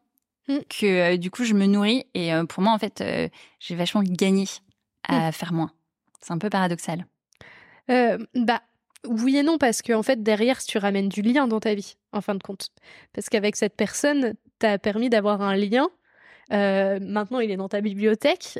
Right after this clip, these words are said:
Speaker 1: mais en plus de ça, euh, il y a eu un échange, euh, il y a eu, euh, ouais, de, vraiment de la communication et donc le lien, euh, d'humain à humain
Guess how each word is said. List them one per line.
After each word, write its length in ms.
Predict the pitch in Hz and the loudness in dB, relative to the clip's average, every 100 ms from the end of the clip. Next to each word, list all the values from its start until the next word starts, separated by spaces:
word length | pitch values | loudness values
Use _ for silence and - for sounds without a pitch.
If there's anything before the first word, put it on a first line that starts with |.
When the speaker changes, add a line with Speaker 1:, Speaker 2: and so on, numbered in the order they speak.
| - | -2
Speaker 1:
mais 160 | 214 | 2
en 120 | 202 202 | 2 0
plus 200 | 214 208 | -4 -2
de 100 | 226 | 0
ça, 500 | 262 311 269 208 196 | 2 4 4 2 -2
euh, 40 | |
il 60 | 202 | -2
y 60 | |
a 60 | 185 | -2
eu 100 | 190 | -2
un 120 | 185 | -2
échange, 580 | 202 214 - 320 311 254 - - - - | -2 -2 0 2 2 0 -8 -18 -18 -4
euh, 140 | 208 208 | -2 0
il 80 | 202 | 0
y 40 | |
a 120 | 196 | -2
eu, 160 | 208 220 | 0 2
euh, 480 | 202 196 196 196 196 - _ _ _ | 2 2 0 0 -2 -6 _ _ _
ouais, 280 | 226 285 269 | 0 2 2
de, 180 | 202 202 | 2 0
vraiment 340 | 185 220 226 | 0 0 2
de 60 | 254 | 2
la 100 | 202 | 0
communication 720 | - 220 220 214 214 - 294 | 0 -2 0 0 0 0 -2
et 80 | 254 | 0
donc 220 | 214 196 | -2 -4
le 140 | 196 202 | -4 -4
lien, 440 | 196 240 254 269 - | 0 -2 -2 -6 -10
euh, 300 | - - 76 | -8 -8 -10
d'humain 460 | 196 196 240 262 226 | -10 -4 0 2 2
à 120 | 202 | 2
humain 340 | 214 226 277 | 2 2 0